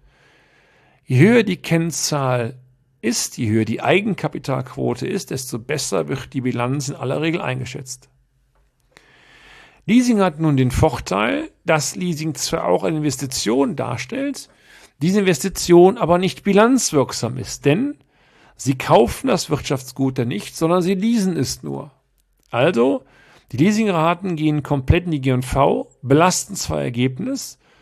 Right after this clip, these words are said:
erhöhen aber nicht das Vermögen in Ihrer Bilanz und damit auch nicht die Verbindlichkeitenseite. Und das führt dazu, dass dann, ähm, die Eigenkapitalquote sich praktisch nicht verändert. Das ist ein Riesenvorteil.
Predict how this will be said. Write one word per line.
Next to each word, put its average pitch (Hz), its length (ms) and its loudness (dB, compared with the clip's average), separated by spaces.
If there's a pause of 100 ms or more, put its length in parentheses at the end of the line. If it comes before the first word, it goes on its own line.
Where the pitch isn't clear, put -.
(580)
erhöhen 190 420 6
aber 170 200 0
nicht 196 260 0
das 180 160 4
Vermögen 175 640 4
in 139 180 -2
Ihrer 123 200 2
Bilanz 123 380 0
und 147 140 -4
damit 156 260 2
auch 165 200 0
nicht - 460 -4
die 151 60 -6
Verbindlichkeitenseite. 123 1300 -4 (840)
Und 104 120 -6
das 139 260 2
führt - 420 -2
dazu, 143 720 -2
dass 127 360 -6
dann, 127 460 -2 (500)
ähm, 120 280 -4
die 113 220 -10
Eigenkapitalquote 165 1120 -2
sich 123 260 -6
praktisch 131 540 -2
nicht - 200 -6
verändert. - 500 -8
Das - 100 -18
ist - 40 -2
ein 139 60 4
Riesenvorteil. 165 680 -2